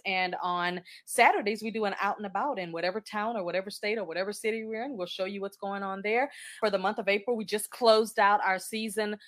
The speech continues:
where we were talking about women's warnings, and we took 'em straight from the headlines. We did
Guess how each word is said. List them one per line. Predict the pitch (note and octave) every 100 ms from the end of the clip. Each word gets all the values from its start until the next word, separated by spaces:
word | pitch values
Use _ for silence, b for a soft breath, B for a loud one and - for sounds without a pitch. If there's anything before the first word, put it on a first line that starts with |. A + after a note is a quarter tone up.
| B _
where | F#3+ G3
we | G#3
were | G3
talking | G3 G#3 G3 G3
about | F#3 F3+ F3 E3+
women's | F#3+ G#3 G#3 F#3+
warnings, | F#3+ G3+ A#3+ D4
and | G#3+ F#3+
we |
took | F#3+ G#3
'em | F3+
straight | E3+ G#3+ G#3
from | - G#3
the | G3
headlines. | G3+ G3+ F#3+ F#3 G3+ G3
We | G3
did | F#3 F#3+ F#3